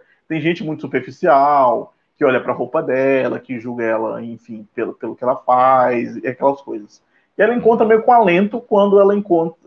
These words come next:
quando ela, é, é, acaba sendo transportada ali pros anos sessenta, conhecendo a Sandy e tal.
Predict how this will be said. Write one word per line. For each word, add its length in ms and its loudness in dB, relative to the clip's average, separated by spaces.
quando 160 -4
ela, 360 2
é, 800 -6
é, 60 -18
acaba 540 2
sendo 300 -4
transportada 640 0
ali 120 0
pros 200 -6
anos 140 -8
sessenta, 460 -6
conhecendo 380 -8
a 40 -4
Sandy 500 -10
e 40 -8
tal. 400 -2